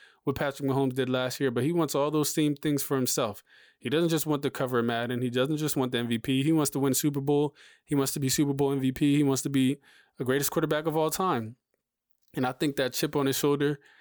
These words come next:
he feels it. I think he's gonna come out here, take care of business. They're gonna run the ball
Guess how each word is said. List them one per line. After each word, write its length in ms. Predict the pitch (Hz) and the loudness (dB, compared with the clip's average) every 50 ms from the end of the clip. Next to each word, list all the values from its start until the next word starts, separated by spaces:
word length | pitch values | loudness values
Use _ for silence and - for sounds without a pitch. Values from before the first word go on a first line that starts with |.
| - _ _ | -20 _ _
he 140 | _ 131 113 | _ -6 -6
feels 380 | - - 147 151 170 180 180 208 | -4 0 0 2 2 2 2 0
it. 180 | 208 190 - - | 0 0 -2 -4
I 100 | - 120 | -6 -6
think 240 | 120 131 135 127 120 | -2 0 -2 -2 0
he's 120 | - 135 131 | -2 -4 -2
gonna 280 | 131 123 117 113 117 - _ _ _ _ _ _ _ 226 170 - _ _ | 0 0 0 -2 -4 -6 _ _ _ _ _ _ _ -20 -20 -20 _ _
come 180 | - - 160 165 | -8 -4 -2 0
out 180 | 160 156 151 | 0 0 0
here, 320 | 151 151 156 160 165 170 175 | 0 2 2 2 0 -2 -4
take 280 | _ - 160 147 143 | _ -2 -2 -2 -2
care 140 | - 156 143 | 0 0 0
of 60 | 135 | 2
business. 320 | 135 147 156 160 170 170 - | 0 0 0 2 0 0 0
They're 120 | - 139 | 0 -2
gonna 160 | 131 120 117 | 0 0 -2
run 240 | 113 113 135 151 165 | -2 -2 -2 0 0
the 40 | 165 | 0
ball 440 | 160 165 160 156 160 160 160 - | 0 0 0 0 0 0 -2 -6